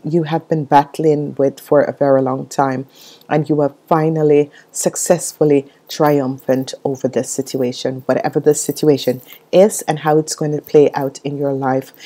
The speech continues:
In the first week, you'll be victorious and triumphant over a situation. And then you will be moving on, um, on a new journey,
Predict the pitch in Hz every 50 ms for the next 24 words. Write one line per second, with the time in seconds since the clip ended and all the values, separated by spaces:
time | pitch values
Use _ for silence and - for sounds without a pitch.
0 | - - _ - 151 147 139 147 147 - _ 160 156 156 151 - - 147 156 151
1 | 143 - - 147 147 135 147 143 131 151 147 - - - 151 143 143 139 139 131
2 | - 131 127 131 - - 143 139 139 135 131 135 131 - 135 131 127 - - 143
3 | 143 131 135 131 127 123 - - 131 - - 127 127 123 123 - - - - 120
4 | 123 - 131 - _ _ - - - - - - - - _ - 156 151 160 175
5 | 190 196 185 - - _ - 170 165 165 165 180 175 160 143 170 160 156 156 143
6 | 131 170 170 156 151 156 156 151 139 156 151 151 - - _ 131 135 139 135 135
7 | 139 139 - - - - - _ _ - - 147 143 147 143 143 139 135 135 135
8 | 139 131 - _ _ _ _ _ _ _ _ _ _ _ _ _ _ _ _ -
9 | - 165 147 147 147 147 156 160 165 165 131 - - 139 139 135 135 135 - -